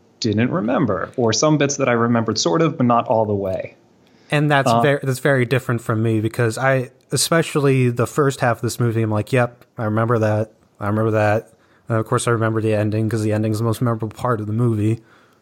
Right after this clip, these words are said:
Speaker 1: Yes, that, that part I did remember. Um, I totally forgot that Mark Ruffalo played, um, the partner.
Speaker 2: Right, this is pre-Hulk Mark Ruffalo. Uh, so, uh,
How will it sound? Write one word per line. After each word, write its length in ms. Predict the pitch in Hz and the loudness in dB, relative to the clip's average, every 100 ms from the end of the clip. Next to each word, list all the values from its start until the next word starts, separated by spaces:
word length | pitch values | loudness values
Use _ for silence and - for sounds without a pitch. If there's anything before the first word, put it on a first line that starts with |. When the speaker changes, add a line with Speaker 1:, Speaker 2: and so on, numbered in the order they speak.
| _ - _ _ _ - | _ -20 _ _ _ -8
Speaker 1:
Yes, 540 | 120 107 - - - - - | -2 -2 -2 -12 -12 -12 -2
that, 240 | 113 127 | 0 2
that 180 | 139 143 | 0 0
part 180 | 160 147 | 0 2
I 120 | 131 | 0
did 180 | 117 107 | 0 -2
remember. 440 | 98 92 - - _ _ _ _ - | -4 -8 -14 -20 _ _ _ _ -4
Um, 360 | 104 101 107 - - - | 0 0 -4 -12 -12 -8
I 80 | - | -4
totally 240 | 120 131 | 0 0
forgot 340 | 135 131 120 | 0 0 0
that 160 | 117 107 | 0 0
Mark 200 | 113 110 | 0 0
Ruffalo 460 | 110 104 110 101 98 | -2 -2 -4 -6 -4
played, 440 | 107 104 104 104 - _ - | -2 0 0 -4 -16 _ -6
um, 420 | 107 101 101 101 - - | -2 0 -2 -4 -14 -14
the 380 | 104 107 104 104 - _ | -6 -4 -2 -4 -8 _
partner. 480 | - 113 107 113 - _ _ _ _ _ _ - | -4 -4 -4 -12 -12 _ _ _ _ _ _ -2
Speaker 2:
Right, 220 | 120 110 | 0 0
this 180 | 139 151 | 0 2
is 220 | 123 - | 0 -2
pre-Hulk 1200 | - - 170 170 165 - 139 127 117 - - - - | -8 -2 0 2 -2 -2 0 0 -2 -12 -16 -16 -6
Mark 300 | 123 120 117 | -2 -2 -2
Ruffalo. 680 | 127 117 - 101 104 104 120 | -2 -2 -2 -4 -2 -4 -6
Uh, 360 | 107 98 98 101 _ - - - | -8 -4 -4 -6 _ -20 -20 -20
so, 560 | - - 110 104 107 110 117 | -12 -4 -2 0 -2 -4 -6
uh, 220 | 104 | -6